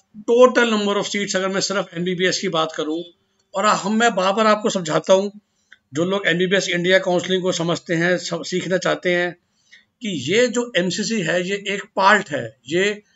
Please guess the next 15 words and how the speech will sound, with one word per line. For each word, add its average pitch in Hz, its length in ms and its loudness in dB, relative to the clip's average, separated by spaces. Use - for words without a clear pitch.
सरकारी 190 640 2
कॉलेजों 180 500 0
में, 180 240 0
स्टेट 214 420 0
सरकारी 180 440 -2
कॉलेजों 175 400 -2
की 185 100 -4
पन्द्रह 185 420 0
परसेंट 185 320 -2
सीटों 180 260 -2
की 190 60 0
काउंसलिंग 180 400 0
कर 180 140 2
रहा 175 140 2
है। 175 120 -4